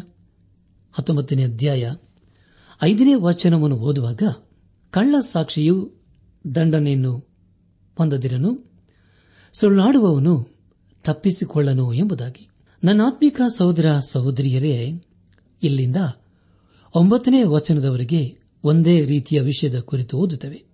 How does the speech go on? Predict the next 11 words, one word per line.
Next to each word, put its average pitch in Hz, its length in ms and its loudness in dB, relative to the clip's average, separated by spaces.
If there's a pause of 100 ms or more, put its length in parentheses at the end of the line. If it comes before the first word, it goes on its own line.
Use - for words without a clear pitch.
(400)
ಅದೇನೆಂದರೆ, 131 640 -4 (340)
"ಕಳ್ಳ 208 280 4 (100)
ಸಾಕ್ಷಿಯು 165 720 0
ದಂಡನೆಯನ್ನು 147 920 2
ಹೊಂದದಿರನು, 143 840 -2 (520)
ಸುಳ್ಳಾಡುವವನು 143 1080 -2 (560)
ತಪ್ಪಿಸಿಕೊಳ್ಳಲಾರನು" 131 1120 -2
ಎಂಬುದಾಗಿ. 135 520 -8 (500)
ಸತ್ಯವೇದದಲ್ಲಿ 139 760 -4 (800)
ಯೋಹಾನನು 196 500 4
ಬರೆದಂತ 131 440 -2